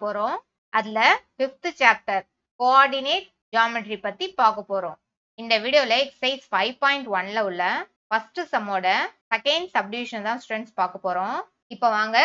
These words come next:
கொஸ்டின் என்ன கொடுத்திருக்காங்கன்னு பார்க்கலாம். Find the area of the triangle formed by the points minus ten, minus four, minus eight, minus one and minus three, minus five. இந்த வீடியோல இந்த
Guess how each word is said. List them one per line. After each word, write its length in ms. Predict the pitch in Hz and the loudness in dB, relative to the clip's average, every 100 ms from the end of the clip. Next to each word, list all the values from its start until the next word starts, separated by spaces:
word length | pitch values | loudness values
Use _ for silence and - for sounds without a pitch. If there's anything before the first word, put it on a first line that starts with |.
| - | 2
கொஸ்டின் 360 | 240 247 302 269 | -2 -6 -6 -4
என்ன 120 | 233 | -2
கொடுத்திருக்காங்கன்னு 580 | 226 208 214 202 226 233 | -4 -8 -6 -4 -4 -2
பார்க்கலாம். 440 | 208 202 196 220 330 453 _ _ - | -2 0 -2 -2 -4 -10 _ _ 0
Find 320 | 240 277 320 240 | 0 0 -4 -2
the 120 | 208 233 381 - _ 403 233 | 0 2 0 -8 _ -4 -2
area 260 | 269 302 277 | 0 2 2
of 80 | 233 208 | 0 -2
the 80 | 214 | -4
triangle 560 | 202 196 208 208 214 285 466 _ _ | -2 0 0 -2 -2 -2 -6 _ _
formed 380 | 247 262 285 277 233 | 2 2 0 -2 -2
by 100 | - 208 | 0 0
the 80 | 285 - | -2 2
points 400 | 254 240 196 190 _ _ 190 | 2 2 -2 -12 _ _ -4
minus 320 | 233 285 311 - | -2 -4 -6 -6
ten, 180 | 233 254 262 233 214 190 | -6 -4 -4 -2 -4 -4
minus 320 | 202 220 220 _ | -6 -6 -8 _
four, 200 | 208 220 339 - _ _ 196 | -6 -2 -2 -4 _ _ -4
minus 340 | 220 262 285 233 214 | -2 -2 -4 -4 -4
eight, 200 | 254 - 240 226 208 | -4 -4 -4 -4 -4
minus 320 | 185 202 220 - 208 | -4 -4 -8 -4 -4
one 120 | 247 403 _ _ 190 214 | -4 -6 _ _ 0 2
and 160 | 247 381 _ 190 | 2 0 _ -6
minus 320 | 226 277 311 - | -4 -2 -4 -6
three, 160 | 240 220 208 214 359 277 | -10 -4 -4 -2 -4 -4
minus 280 | 226 233 - 196 | -4 -6 -6 -4
five. 180 | 180 - _ _ 220 | -4 -6 _ _ -4
இந்த 100 | 233 | -4
வீடியோல 300 | 233 262 247 277 | 0 0 2 0
இந்த 100 | 269 | -2